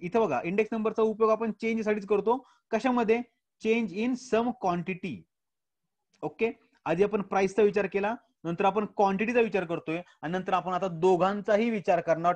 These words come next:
taken both as together. बघा काय म्हणतात, "An index number is a single ratio usually expressed." ओके, तर सर्वात आधी एक गोष्ट लक्षात घ्या बाळांनो, इंडेक्स नंबर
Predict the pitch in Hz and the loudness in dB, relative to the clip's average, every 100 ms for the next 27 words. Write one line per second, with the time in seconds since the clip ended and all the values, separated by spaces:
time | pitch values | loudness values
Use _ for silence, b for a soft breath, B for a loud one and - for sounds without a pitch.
0 | - 180 196 185 165 202 233 226 - 156 | 0 -4 -4 -6 -2 2 2 2 -6 -4
1 | 170 165 160 170 139 135 127 151 143 110 | -2 -4 -8 -6 -2 0 0 0 0 -2
2 | - _ _ _ 135 147 151 123 117 - | -6 _ _ _ -2 2 2 0 -4 -8
3 | - 160 202 214 226 233 214 220 190 190 | -6 -4 0 0 0 -2 0 0 0 0
4 | 214 - 214 226 233 202 196 202 185 190 | -2 -2 -4 0 0 2 2 2 0 -2
5 | 196 226 226 202 - - 151 - _ _ | 0 0 2 -2 -4 -6 -6 -6 _ _
6 | - 151 151 98 85 _ _ 190 180 196 | -2 -2 -2 -12 -14 _ _ -6 0 2
7 | 226 214 190 202 208 196 190 185 180 160 | 2 2 -2 2 2 2 -2 -6 -4 -4
8 | 156 175 - _ _ _ _ _ - 196 | -4 -8 -12 _ _ _ _ _ -8 -4
9 | 208 214 214 - 160 156 143 117 123 | 0 0 0 -2 -4 -4 -4 -4 -4